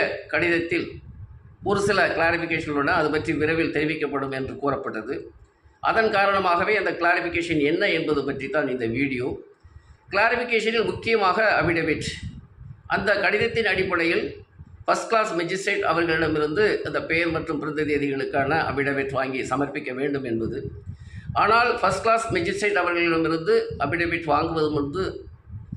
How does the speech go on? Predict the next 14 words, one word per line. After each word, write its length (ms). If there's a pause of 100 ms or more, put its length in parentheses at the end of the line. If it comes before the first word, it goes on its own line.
(400)
எளிதான 280 (120)
காரியம் 340
அல்ல. 140 (260)
முன்னாள் 340
முப்படை 300
வீரர்கள் 260 (220)
பல 120 (100)
பிரச்சனைகளுக்கு 640 (420)
உள்ளாக 360
வேண்டும். 280 (100)
பல 100 (120)
கஷ்டங்களுக்கு 580
பின்புதான் 480 (720)
அந்த 140